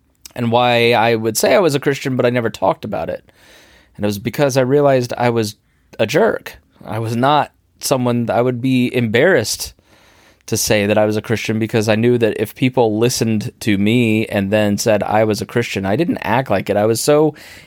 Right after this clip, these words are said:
antagonistic to other people on the air,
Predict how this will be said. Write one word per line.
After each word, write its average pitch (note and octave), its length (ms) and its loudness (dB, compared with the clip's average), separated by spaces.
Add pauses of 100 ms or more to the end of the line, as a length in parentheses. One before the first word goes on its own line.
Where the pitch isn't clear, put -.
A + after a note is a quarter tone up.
(120)
antagonistic A#2+ 960 -2
to - 140 -4
other A#2 220 0
people A2 560 -2 (840)
on G2+ 160 -2
the F#2+ 220 -6
air, A#2 600 2